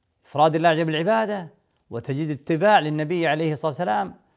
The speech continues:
ومن ذلك قوله تبارك وتعالى: "وعد الله الذين آمنوا منكم وعملوا الصالحات ليستخلفنهم في الأرض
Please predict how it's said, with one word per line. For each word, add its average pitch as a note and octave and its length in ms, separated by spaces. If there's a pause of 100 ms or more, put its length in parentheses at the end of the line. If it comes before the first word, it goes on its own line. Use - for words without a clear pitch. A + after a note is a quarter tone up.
(120)
ومن B2+ 160
ذلك D#3 260
قوله E3 280
تبارك D#3+ 380
وتعالى: D#3 320
"وعد D3 240
الله D#3+ 220
الذين E3 220
آمنوا E3+ 340
منكم G3 320
وعملوا E3 220
الصالحات E3+ 680
ليستخلفنهم F3 1040
في F3+ 100
الأرض G3+ 320